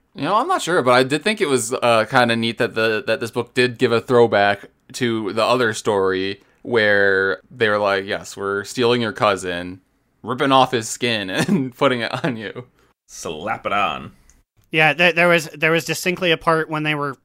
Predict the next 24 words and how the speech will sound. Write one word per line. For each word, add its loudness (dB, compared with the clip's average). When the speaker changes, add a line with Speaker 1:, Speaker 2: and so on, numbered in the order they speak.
Speaker 3:
fucking -2
in, -4
like, -2
chapter 0
ten -2
where -6
it's -6
like, -4
"We -2
boned -2
down 2
in -6
his -6
family 0
estate. -2
His -2
svelte, -2
smooth-skinned -2
cousin 0
Stefan -4
walked -2
in -4
on 0
us. -4